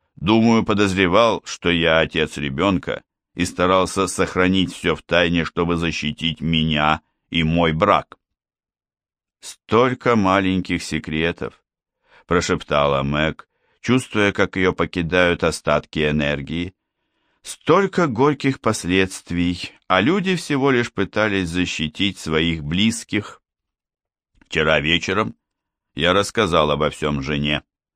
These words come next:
Это было давно, и мы справимся. Я снял свою кандидатуру с предвыборной гонки". "О, Дэйв, сейчас не время. Может, в следующий раз. И еще я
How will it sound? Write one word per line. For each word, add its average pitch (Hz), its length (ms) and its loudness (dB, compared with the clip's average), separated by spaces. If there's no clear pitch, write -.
Это 131 280 0
было 92 320 2
давно, 98 480 2
и 78 100 0
мы 80 160 0
справимся. 76 680 -2
Я 135 240 2
снял 85 400 0
свою 73 340 -2
кандидатуру 73 760 -4
с - 100 -18
предвыборной 76 720 -2
гонки". 62 540 -8
"О, 95 320 2
Дэйв, 73 640 -4
сейчас 82 460 -2
не 85 140 0
время. 69 440 -4
Может, 156 300 2
в - 40 -10
следующий 101 480 0
раз. 80 400 -2
И 95 100 -2
еще 101 400 0
я 85 380 2